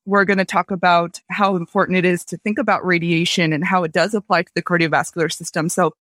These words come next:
you know, Patrick, you mentioned that he received a hundred sixty-one total gray,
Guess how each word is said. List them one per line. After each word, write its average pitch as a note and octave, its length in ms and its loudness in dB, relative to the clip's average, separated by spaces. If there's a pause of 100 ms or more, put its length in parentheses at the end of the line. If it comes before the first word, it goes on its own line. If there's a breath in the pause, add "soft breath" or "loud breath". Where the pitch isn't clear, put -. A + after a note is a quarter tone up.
you F3+ 80 -4
know, F3+ 240 4 (160)
Patrick, G3+ 400 -4
you G3+ 80 -2
mentioned F#3+ 380 0
that E3 100 0
he F#3+ 160 -4
received F3+ 500 -2
a F3 60 -6
hundred F#3+ 380 0
sixty-one F#3 580 -2
total F#3 420 0
gray, E3 640 0